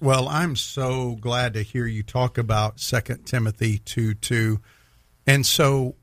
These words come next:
as you're ministering to these students, uh,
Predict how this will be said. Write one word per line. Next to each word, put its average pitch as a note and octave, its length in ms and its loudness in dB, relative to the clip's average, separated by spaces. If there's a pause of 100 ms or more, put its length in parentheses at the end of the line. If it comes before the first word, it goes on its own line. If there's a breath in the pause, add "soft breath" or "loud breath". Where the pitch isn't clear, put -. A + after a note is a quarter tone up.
(160)
as C3+ 240 0
you're F#3 160 2
ministering C3 920 0
to - 180 0
these A2 220 0
students, C3 840 -4 (1120)
uh, A#2+ 300 0